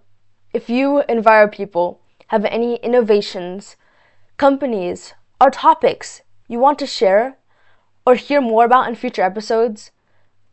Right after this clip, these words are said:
reach out to us. Your curiosity fuels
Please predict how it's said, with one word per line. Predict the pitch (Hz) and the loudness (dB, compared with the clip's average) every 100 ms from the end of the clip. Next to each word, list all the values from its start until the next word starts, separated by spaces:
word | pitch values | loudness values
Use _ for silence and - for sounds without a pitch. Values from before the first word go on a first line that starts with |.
| _ | _
reach | 214 302 - | 2 2 6
out | 254 - | 4 4
to | 185 | -4
us. | - - - - _ _ _ _ _ _ | -6 -10 -20 -20 _ _ _ _ _ _
Your | 233 277 | -2 -2
curiosity | - 294 285 233 226 - 247 254 262 _ _ _ _ _ _ | -2 -2 4 4 4 0 -4 -4 -8 _ _ _ _ _ _
fuels | - 233 277 277 | -8 -2 0 0